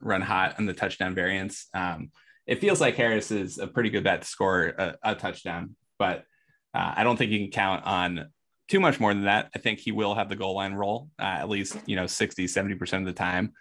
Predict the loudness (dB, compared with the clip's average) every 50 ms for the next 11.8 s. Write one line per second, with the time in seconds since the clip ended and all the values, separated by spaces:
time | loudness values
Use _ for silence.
0 | -20 -20 -20 _ _ _ _ -8 -8 -6 -6 -2 2 4 4 6 6 6 4 4
1 | 4 4 2 0 0 -2 -2 -2 0 0 0 2 2 2 2 2 2 0 -4 -8
2 | -8 -6 -6 -4 -2 -2 0 0 -2 -2 -4 -4 -4 -6 -8 -8 -6 -4 -4 -4
3 | -4 -4 -6 -6 -4 -4 -4 -6 -8 -6 -4 -4 -2 -2 -4 -4 -8 _ _ -6
4 | -6 -6 -6 -8 -6 -6 -6 -6 -6 -8 -8 -6 -6 -6 -6 -6 -10 -16 -20 _
5 | _ _ _ _ _ _ _ _ -4 -2 -2 -2 0 2 2 2 2 0 -6 -10
6 | -2 0 2 2 2 2 2 4 4 6 6 4 4 2 0 -2 -4 -2 -2 -2
7 | -2 -2 -2 -4 -2 -2 0 0 0 -2 -2 -2 -2 -2 0 0 -2 0 2 2
8 | 2 2 2 2 2 2 2 0 0 -2 -2 -2 -2 -2 -2 0 0 0 0 -2
9 | -4 _ -4 -2 -2 0 0 -2 -4 -4 -4 -4 -4 -2 -2 -2 -2 -2 -2 -4
10 | -4 -4 -4 -2 0 2 2 2 2 2 0 0 0 0 2 2 2 2 2 0
11 | 0 -2 -6 -6 -6 -6 -6 -6 -6 -6 -4 -2 -2 -2 -4